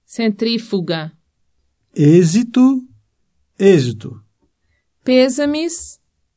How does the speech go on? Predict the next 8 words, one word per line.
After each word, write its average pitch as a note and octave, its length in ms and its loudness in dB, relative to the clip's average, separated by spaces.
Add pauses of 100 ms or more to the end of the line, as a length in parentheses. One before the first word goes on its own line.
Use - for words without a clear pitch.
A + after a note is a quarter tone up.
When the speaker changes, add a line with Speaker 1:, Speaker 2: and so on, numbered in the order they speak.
Speaker 1:
pêsames. F3+ 960 -2 (960)
Speaker 2:
Sextuplo, A#3+ 960 -2 (500)
sextuplo. - 800 -2 (720)
Speaker 1:
Cético, C#4+ 1120 -4 (600)
cético. F3+ 960 -4 (720)
Speaker 2:
Década, G3+ 960 0 (800)
década. C3 720 -2 (840)
Speaker 1:
Cédula, D4 960 -2